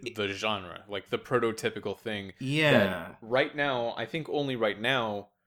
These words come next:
Speaker 2: first-person shooters are kind of fading out in form of the open-world adventure game. Um,
Speaker 1: Hmm.
Speaker 2: it, it seems like it, it was, um, it was two D platformers,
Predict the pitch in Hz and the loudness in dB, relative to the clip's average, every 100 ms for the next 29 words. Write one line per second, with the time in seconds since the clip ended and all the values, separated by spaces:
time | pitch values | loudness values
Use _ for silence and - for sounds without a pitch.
0 | _ _ - 143 - - 139 - 113 131 | _ _ -4 -2 -2 -2 -2 -4 -8 -4
1 | 120 113 110 - 117 101 - 123 117 113 | -2 -2 -4 -6 -6 -8 -6 -2 -2 -2
2 | 110 110 101 - 110 104 - 123 113 101 | -2 -2 -4 -8 -12 -10 -8 -6 -6 -8
3 | 101 98 117 110 120 110 110 101 98 101 | -6 -4 -2 -2 -4 0 2 0 -2 -6
4 | 104 131 131 135 139 - _ _ _ _ | -6 -4 -2 -4 -6 -14 _ _ _ _
5 | _ 131 110 107 98 98 - _ _ _ | _ -6 -2 -4 -6 -12 -20 _ _ _
6 | _ - 120 123 120 101 90 _ _ _ | _ -6 -2 2 2 0 -6 _ _ _
7 | _ - 135 131 - - 139 - 180 208 | _ -4 -2 -2 -6 -8 -6 -4 -2 -2
8 | 196 160 143 120 - - _ 139 123 123 | -2 2 2 2 -2 -20 _ -6 -2 -4
9 | 113 98 92 - - - 95 87 85 80 | -4 -6 -6 -6 -8 -4 -4 -4 -6 -10
10 | 78 _ _ _ _ _ _ _ _ _ | -16 _ _ _ _ _ _ _ _ _
11 | _ _ _ 127 120 - 139 151 143 117 | _ _ _ -2 -2 -2 -4 -4 0 0
12 | 104 101 95 95 - | 0 -6 -6 -8 -10